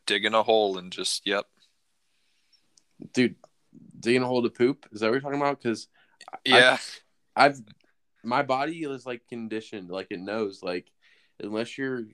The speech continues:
Speaker 2: unless you got a toilet, bro, you're not, I'm not pooping. Like, I can go
Speaker 1: Yeah, that's, uh, that's a
Speaker 2: when we
Speaker 1: really
Speaker 2: were in
Speaker 1: rough thing.
Speaker 2: when we were in New Mexico, like, the only time I ever pooped was when we, if we went to a restaurant.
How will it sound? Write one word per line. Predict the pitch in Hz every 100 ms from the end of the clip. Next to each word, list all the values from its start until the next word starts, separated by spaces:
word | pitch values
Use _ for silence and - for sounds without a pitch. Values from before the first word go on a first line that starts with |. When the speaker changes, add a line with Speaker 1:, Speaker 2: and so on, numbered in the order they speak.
| _ -
Speaker 2:
unless | 104 110 -
you |
got | 147
a | 123
toilet, | - 117 131
bro, | 135
you're | 131 113
not, | 113 104
I'm | 110
not | 123 -
pooping. | - - - _ _
Like, | - 90 90 - _ _ _ _ _
I | 120
can | 135
go | 147 107
Speaker 1:
Yeah, |
that's, | 104 117 - 139
uh, | 123 113 110
that's | 107 127
a |
Speaker 2:
when | 127
we | 127
Speaker 1:
really | 143
Speaker 2:
were |
in | 156
Speaker 1:
rough | 92 87
thing. | - 92 90 90
Speaker 2:
when | 127 127
we | 131
were | 151
in | 160 156
New | 135
Mexico, | 107 110 - 135 143 147 151 _ -
like, | 110 107 - _ _ _ _ _ _ _ _ _ _ _ _ _ _
the | 113
only | 123 139
time | 135 143 135
I | 120
ever | 117 110
pooped | - 135 -
was | 107 104
when | 101
we, | 98
if | 104 107
we | 98
went | 107 -
to | 104
a |
restaurant. | 90 92 - - -